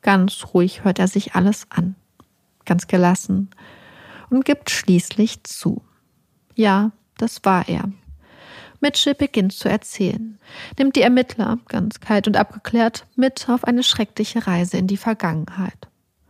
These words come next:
Emotionslos berichtet er, wie er am Sonntag, den einundzwanzigsten Februar, Alkohol getrunken und gekifft hatte,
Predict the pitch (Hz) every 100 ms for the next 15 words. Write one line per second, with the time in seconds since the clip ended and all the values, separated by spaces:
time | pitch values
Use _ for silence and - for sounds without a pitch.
0 | _ _ _ - 233 240 262 247 - 240
1 | 247 - 240 240 240 - 226 233 240 254
2 | 247 247 254 - 247 262 220 214 226 -
3 | 226 - 226 - 226 - 220 214 - 208
4 | - 208 214 208 - - - - _ -
5 | 254 269 262 262 240 - 254 - 220 -
6 | - - -